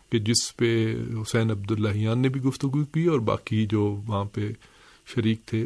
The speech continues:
انہوں نے بھی۔ یعنی اس وقت جو افغانستان کے اندر اگر عوام کی حالت دیکھیں تو یہ تو اس میں کوئی دوسری رائے نہیں ہے کہ اس وقت ایک شدید قسم کا ایک، آ، انسانی بحران ہے وہاں پہ۔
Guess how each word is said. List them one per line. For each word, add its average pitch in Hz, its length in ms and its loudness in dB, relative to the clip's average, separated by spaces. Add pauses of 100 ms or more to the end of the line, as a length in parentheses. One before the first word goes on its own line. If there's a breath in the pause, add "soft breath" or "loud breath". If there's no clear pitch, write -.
انہوں 113 180 -2
نے 107 140 0
بھی۔ 104 260 0 (120)
یعنی 139 200 2
اس 151 140 2
وقت 151 180 6
جو 143 300 6
افغانستان 131 600 0
کے 131 120 -2
اندر 127 160 2
اگر 123 260 2
عوام 117 280 4
کی 127 180 0
حالت 113 300 -2
دیکھیں 117 300 -2
تو 113 160 -4
یہ 110 180 2
تو 113 100 -2
اس 110 200 -4
میں 110 80 -6
کوئی 117 180 2
دوسری 107 340 0
رائے 107 220 4
نہیں 117 240 4
ہے 107 100 0 (680 loud breath)
کہ 110 340 2
اس 117 200 -4
وقت 107 160 -2
ایک 113 140 -4
شدید 123 500 4
قسم 110 320 -2
کا 107 320 0
ایک، 107 240 -4
آ، 104 280 2 (580 loud breath)
انسانی 107 640 0
بحران 104 540 4
ہے 117 60 4
وہاں 113 300 -2
پہ۔ 113 240 -2